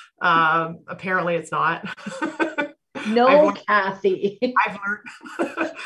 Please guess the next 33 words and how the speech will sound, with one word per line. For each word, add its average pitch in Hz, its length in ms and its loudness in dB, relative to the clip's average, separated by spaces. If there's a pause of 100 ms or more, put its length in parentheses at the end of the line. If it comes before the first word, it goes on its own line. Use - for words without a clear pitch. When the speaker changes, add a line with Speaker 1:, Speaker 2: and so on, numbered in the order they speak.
(340)
Speaker 1:
that 277 100 4
was 311 120 2
my 262 240 6
last 233 400 4
ten 240 180 0
years 220 260 2
of 214 80 -2
a 214 100 -4
journey. 190 340 0
I 202 200 2
learned 196 320 -6
that, 190 200 -6
you 202 80 -4
know, 185 220 0
it's 202 220 -6
okay 262 280 -6
to 302 80 0
have 190 140 0
a 165 40 -4
life 156 360 -6
outside 170 360 -2
of 165 80 -2
work, 160 300 -6 (400)
and, 170 480 -2
uh, 170 460 0 (280)
and 175 440 -6
actually 180 320 -2
it's 170 80 -8
kind 220 180 -2
of 240 60 -6
fun. 170 400 -6 (160)
So 202 600 2 (440)
that's, - 440 -2